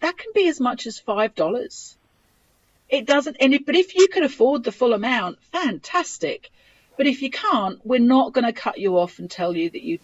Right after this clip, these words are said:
that that's it, you're done. You can't see that therapist anymore. Because as a therapist, I know how important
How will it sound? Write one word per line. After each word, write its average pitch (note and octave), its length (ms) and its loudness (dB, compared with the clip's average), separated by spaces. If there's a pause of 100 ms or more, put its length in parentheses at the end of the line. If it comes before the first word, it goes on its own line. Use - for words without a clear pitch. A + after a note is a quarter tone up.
that - 260 -4
that's - 280 -4
it, - 220 -4
you're E3 120 -8
done. C#3+ 340 -6 (200)
You F#3 140 -6
can't F3+ 240 -4
see E3+ 160 -6
that - 160 -6
therapist D3 440 -6
anymore. D3 380 -8 (460)
Because B3+ 480 0 (540)
as D4+ 260 2
a A3 80 4
therapist, - 1160 -4 (280)
I C4 240 6
know A#3 420 6
how G#3+ 200 0
important F#3 840 -2